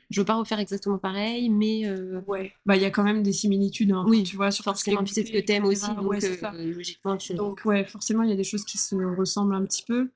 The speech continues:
Speaker 1: Mm.
Speaker 2: Mais après, le but, c'était pas non plus de faire la même chose parce que, bah, par respect aussi
Speaker 1: Oui,
Speaker 2: pour
Speaker 1: en plus, parce que
Speaker 2: l'établissement qui
Speaker 1: l'établissement
Speaker 2: reste.
Speaker 1: est resté,
Speaker 2: Ouais, voilà,
Speaker 1: donc,
Speaker 2: c'est ça.
Speaker 1: ouais.
Speaker 2: Par respect pour ceux qui restent derrière, mais, euh, mais voilà, le but, c'était vraiment de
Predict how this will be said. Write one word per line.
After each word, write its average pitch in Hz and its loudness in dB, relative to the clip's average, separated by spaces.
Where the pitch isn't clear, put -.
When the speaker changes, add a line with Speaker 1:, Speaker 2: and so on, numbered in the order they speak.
Speaker 1:
Mm. 214 2
Speaker 2:
Mais 196 2
après, 196 0
le 202 4
but, 202 0
c'était - -2
pas 196 0
non 196 2
plus 202 -2
de - -6
faire 196 0
la 190 2
même 196 2
chose 220 0
parce 180 -4
que, 175 -4
bah, 175 -4
par 185 2
respect 185 2
aussi 190 -2
Speaker 1:
Oui, 233 6
Speaker 2:
pour 196 2
Speaker 1:
en 185 0
plus, 190 0
parce 196 0
que 208 0
Speaker 2:
l'établissement 202 4
qui 202 2
Speaker 1:
l'établissement 190 2
Speaker 2:
reste. 190 -4
Speaker 1:
est 185 -4
resté, 196 -4
Speaker 2:
Ouais, 208 -2
voilà, 196 -2
Speaker 1:
donc, 180 -4
Speaker 2:
c'est 180 -8
ça. 190 -14
Speaker 1:
ouais. 180 -8
Speaker 2:
Par 190 -4
respect 190 -2
pour 190 -14
ceux - -10
qui 196 -2
restent 190 -2
derrière, 196 0
mais, 190 2
euh, 180 -4
mais 202 6
voilà, 202 4
le 190 0
but, 214 2
c'était 208 2
vraiment 202 2
de 180 -4